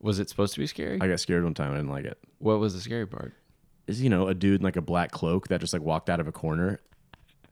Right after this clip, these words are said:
Speaker 2: It sucked.
Speaker 1: You're, did you make a noise?
Speaker 2: I think, yeah. Well, I was already just, like, hands
Speaker 1: <laughs>
Speaker 2: clasped in front of my chest, and I think I just go, "Ha!"
Speaker 1: Yeah, what's the most, uh, like,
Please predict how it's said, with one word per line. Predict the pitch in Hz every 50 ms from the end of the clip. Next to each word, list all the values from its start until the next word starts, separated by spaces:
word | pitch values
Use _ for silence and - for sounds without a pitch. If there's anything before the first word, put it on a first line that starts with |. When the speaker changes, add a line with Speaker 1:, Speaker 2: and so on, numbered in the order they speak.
| _ _ 170 - - _ _ _ _ _ _ _ _
Speaker 2:
It | - 90 -
sucked. | - 143 135 107 87 - - - - _ _ _ _
Speaker 1:
You're, | - 120 120 117 -
did | 123 113 123 107 110
you | 113 120 120
make | 113 113 104 -
a | 113
noise? | 104 92 95 110 131 147 170 - - - _ _ _ _ _ _ _ _ _ _ - - - -
Speaker 2:
I | -
think, | 113 107 139 - -
yeah. | - 135 135 135 135 143 156 160 151 - _ _ - - - - - -
Well, | 117 131
I | 127 143
was | 165 143
already | 143 123 131 139 131 123
just, | 98 104 90 -
like, | 104 92 82 - - _ _ - _
hands | _ - - 117 113 113 110 110 110 104 - - - - -
Speaker 1:
<laughs> | - - -
Speaker 2:
clasped | - - - 113 104 107 104 101 - - - - -
in | 110 110
front | 107 - 110 101
of | 104 98
my | 104 95
chest, | 90 - - 104 98 95 90
and | - -
I | 98
think | 92 107 101
I | 95
just | 87 - -
go, | 90 87 - - - 107
"Ha!" | 202 220 196 180 135 - - _ _ _
Speaker 1:
Yeah, | 139 139
what's | 120 110 131 147 -
the | - 233
most, | 190 170 156 151 - - - - -
uh, | 107 117 110 104 101 98 92 -
like, | - 101 98 92